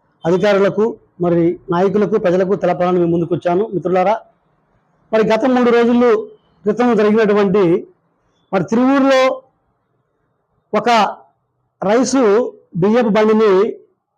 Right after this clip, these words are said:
కొందరు వ్యక్తులు అడ్డగించి, మరి అదే వాహనాన్ని పోలీస్ స్టేషన్ తీసుకొచ్చినట్లుగా సమాచారము. మరి అసలు ఆ వాహనాన్ని, ఆ బియ్యం, అసలు ఆ బియ్యం బండి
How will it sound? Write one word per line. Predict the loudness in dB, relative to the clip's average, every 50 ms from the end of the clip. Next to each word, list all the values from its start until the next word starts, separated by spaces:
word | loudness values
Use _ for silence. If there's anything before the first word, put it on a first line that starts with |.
| _ _ _ _ _ _ _ _ _ _
కొందరు | -2 0 0 2 2 0
వ్యక్తులు | 0 -2 0 0 2 2 2 2 0 -2 -4 -12 _ _ _ _ -6 -4
అడ్డగించి, | -2 0 0 2 2 0 0 0 -2 -2 -2 -4 -8 _ _ _ _ _ _ _ _ _ _ _ _ _ _ _ _ _ _ _ _ _ _ _ _ _
మరి | -2 0 2 2 2 4 2 2 2 0 -4 -8 _ _ _ _ _ _ _ _ _ _ _ _ _ _ _ _ _ _ _ _ _ _ _ _ _
అదే | -2 0 2 2 2 2 2 0 -4 -10 -16 -20 _ _ _ _ _ _ -4
వాహనాన్ని | 0 0 2 2 2 2 2 2 2 2 0 0 0
పోలీస్ | 0 0 0 0 0
స్టేషన్ | 0 0 0 -2 -2 -2
తీసుకొచ్చినట్లుగా | -4 -4 -4 -6 -4 -2 -2 -2 -2 -2 -2 0 0 -2 0 -2
సమాచారము. | 0 0 0 0 0 0 0 0 0 0 -2 -4 -6 _ _ _ _ _ _ _ _ _ _ _ _ _ _ _ _ _ _ _ _ _
మరి | -2 0 0 2
అసలు | 2 2 2 2 2 2 2 0 -2 -6 -12 _ _ _ _ -2
ఆ | 0 2 2
వాహనాన్ని, | 2 2 2 2 2 2 2 2 2 2 2 2 2
ఆ | 2 2
బియ్యం, | 2 2 2 2 2 0 0
అసలు | 0 0 0 0
ఆ | 2 2
బియ్యం | 2 2 2 2 2
బండి | 2 2 2 2